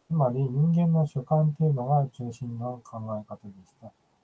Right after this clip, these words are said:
これに対してマルクスは物質は、えー、社会を決定しているという唯物論を唱えたわけで、さらにそれを歴史に展開していったわけですね。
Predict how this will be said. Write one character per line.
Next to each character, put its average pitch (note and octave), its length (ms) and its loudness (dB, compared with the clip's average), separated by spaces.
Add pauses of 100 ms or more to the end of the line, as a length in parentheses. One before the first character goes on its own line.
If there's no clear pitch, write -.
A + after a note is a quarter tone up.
(680)
こ C#3+ 60 2
れ D#3 80 4
に F3+ 160 2
対 E3 260 2
し - 80 -18
て B2+ 300 -4
マ C#3+ 240 4
ル C#3+ 60 -4
ク G#2 100 -14
ス - 180 -16
は A2+ 320 -2 (180)
物 A2+ 120 -6
質 - 240 -6
は、 D#3+ 320 2 (520)
え B2+ 120 -8
ー、 A#2+ 40 -6
社 C#3+ 160 -6
会 B2 140 -2
を G2+ 140 -6
決 - 260 -14
定 A2 160 -6
し - 100 -20 (360)
て A#2+ 80 -8
い A2+ 100 -6
る A2+ 220 -10
と G#2+ 40 -12
い A#2 240 -8
う C3+ 240 -4
唯 D3 200 2
物 D3+ 240 0
論 C3+ 400 0
を C#3 120 -2
唱 A2+ 240 -4
え G#2 140 -6
た G#2+ 60 -12
わ G#2+ 260 -8
け G#2+ 60 -10
で、 C#3+ 260 0 (500)
さ E3 60 0
ら D#3+ 160 2
に C#3+ 180 2
そ C3 120 -8
れ B2 100 -4
を A#2+ 140 -4
歴 A2 200 -8
史 - 140 -4
に D#3 280 4
展 C3+ 220 -4
開 B2 220 -4
し - 80 -16
て A#2+ 120 -8
い A#2+ 40 -4
っ - 20 -4 (160)
た G#2 60 -12
わ F#2+ 160 -12
け G2+ 60 -14
で F#2 60 -16 (140)
す - 40 -20
ね。 A#2+ 200 -14